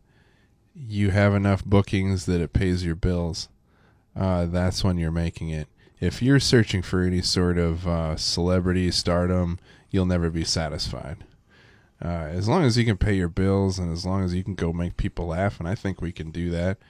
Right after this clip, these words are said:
We, uh, pride ourselves on being able to travel wherever we go, and between the two of us, one of us is gonna kill that room, so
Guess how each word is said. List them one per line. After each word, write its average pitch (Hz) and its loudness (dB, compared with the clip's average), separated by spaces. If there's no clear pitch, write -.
We, 87 -4
uh, 82 -4
pride 95 2
ourselves 90 0
on 85 -4
being 87 -2
able 87 -2
to 82 -4
travel 87 -2
wherever 87 0
we 85 -2
go, 85 -2
and 85 -4
between 101 0
the 90 0
two 98 2
of 87 2
us, 85 -2
one 90 0
of 85 0
us 85 -2
is 87 -6
gonna 80 -6
kill 87 -2
that 80 -2
room, 87 4
so 85 0